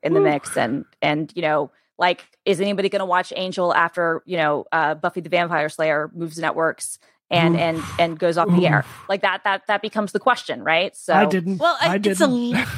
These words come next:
Speaker 2: <laughs>
Speaker 3: it's a little different, though, because, like, nineteen twenty-three and eighteen eighty-three, they just, they,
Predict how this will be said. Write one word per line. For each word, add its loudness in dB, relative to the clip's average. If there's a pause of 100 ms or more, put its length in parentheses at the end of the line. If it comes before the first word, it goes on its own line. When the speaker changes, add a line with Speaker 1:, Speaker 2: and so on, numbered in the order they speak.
(280)
Speaker 2:
<laughs> -20
Speaker 3:
it's 0
a 2
little 0
different, -4
though, 0
because, 0
like, -2 (420)
nineteen 0
twenty-three -2
and -4
eighteen -4
eighty-three, -4
they -2
just, -8
they, 2